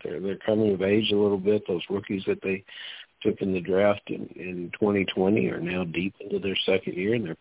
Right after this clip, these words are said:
playing like it. The linebacker Walker picked the ball and took it to the house, uh, against Carolina. So, so no, I'm, I'm saying that, uh,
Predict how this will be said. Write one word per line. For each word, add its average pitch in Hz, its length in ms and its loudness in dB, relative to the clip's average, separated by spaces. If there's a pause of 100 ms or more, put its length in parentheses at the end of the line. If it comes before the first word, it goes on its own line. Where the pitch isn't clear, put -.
playing 101 320 2
like 98 240 2
it. - 160 -2
The - 60 -8
linebacker 98 640 0
Walker 90 480 0
picked - 320 -8
the 92 60 -4
ball 92 300 4
and 95 140 -2
took 90 180 -6
it - 80 -8
to 95 100 -4
the 85 120 -8
house, 104 360 -4 (240)
uh, - 200 -10 (680)
against 101 280 0
Carolina. 98 640 0 (160)
So, 98 240 -2 (100)
so 98 140 -2
no, 131 500 4
I'm, 123 580 0
I'm 127 280 -2 (120)
saying 113 560 2 (840)
that, 107 340 4 (460)
uh, 58 420 -10